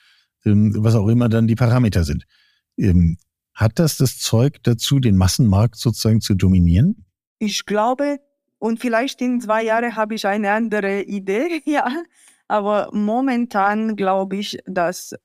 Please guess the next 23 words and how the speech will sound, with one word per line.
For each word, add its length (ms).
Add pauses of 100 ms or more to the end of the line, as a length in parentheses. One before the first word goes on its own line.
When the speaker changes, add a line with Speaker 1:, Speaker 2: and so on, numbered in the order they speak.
(160)
Speaker 2:
äh, 220
so 480
eine 460
Technologie 680
und 200
so 140
eine 600
Weg 200
nach 240
vorne 680 (280)
wird 440
nicht 320
die 240
komplette 580
Versicherungsbranche 1300
ändern, 520 (540)
weil 200
es 200
gibt 400
einfach 760 (580)
Versicherungsprodukte, 1900
die 580 (400)
sehr 520